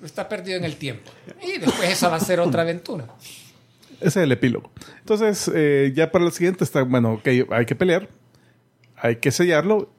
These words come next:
Speaker 2: ¿Qué vamos a hacer para, para cerrar la prisión? Eh, dale siguiente. Entonces, eh, sale que para esta altura ya, ah, el tipo los tiene bien desesperados porque hasta controla
Speaker 1: A ver,
Speaker 2: a Su-,
Speaker 1: antes,
Speaker 2: a
Speaker 1: ya
Speaker 2: Superman.
Speaker 1: cayeron en la isla donde está la prisión.
Speaker 2: <coughs>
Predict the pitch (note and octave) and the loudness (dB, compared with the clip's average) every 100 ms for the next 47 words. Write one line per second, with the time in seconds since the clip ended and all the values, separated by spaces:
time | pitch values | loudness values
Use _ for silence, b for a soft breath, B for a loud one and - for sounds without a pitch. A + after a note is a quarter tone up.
0 | _ _ _ _ _ D3 C#3 B2 A2+ - | _ _ _ _ _ 0 2 4 2 2
1 | A#2+ A#2 G#2 - _ - _ C3 A2+ A2 | 0 -2 -4 -10 _ -20 _ 0 0 0
2 | - A#2+ A#2+ A#2 A2+ - A#3 F#3+ - b | 0 2 4 2 0 0 0 -2 -8 b
3 | b b b b _ - B2 A#2 B2 D3+ | b b b b _ -2 2 4 2 0
4 | G3 A3+ - B B B _ _ _ b | -2 -4 -8 B B B _ _ _ b
5 | b _ _ C#3+ D3 A2+ - D3+ C#3 C#3 | b _ _ 0 0 -4 -4 2 4 2
6 | C#3 E3+ F#3 F#3+ D#3 D#3+ F#3+ D#3+ G#3 F3+ | 2 0 2 0 2 2 2 2 2 2
7 | C#3 - - _ - C3+ D#3 C3 A2+ E3+ | 0 -2 -20 _ 0 2 2 0 0 -2
8 | F3+ F3 E3+ - D#3+ A2+ D3+ D#3 D#3 E3+ | 2 2 2 -2 -6 -4 -2 0 0 -2
9 | - D#3 F3+ D3+ - A#2 - A#2+ A#2 B2 | 0 0 0 -2 -2 0 0 0 0 0
10 | C3 C3 A2+ G#2+ G#2 G2+ G2+ E3+ D3 - | 0 2 2 2 0 -4 -8 -6 -6 -2
11 | D3 F3 C#3+ C3+ C#3+ A#2 F3+ F3+ F#3 G3 | -4 -4 -6 -4 -2 2 2 0 -2 -4
12 | G#3 E3 C#3+ D#3+ D#3 - A2+ A2+ G#2 C#3+ | -4 -4 0 0 -2 -4 -10 -10 -12 -10
13 | C3 C#3+ - D3 C3 D3+ F3 G3 C#3 A#2+ | -8 -10 -10 -4 -2 -2 -6 -8 -8 -8
14 | A#2 C3+ A2+ D3 | -6 -6 -4 -8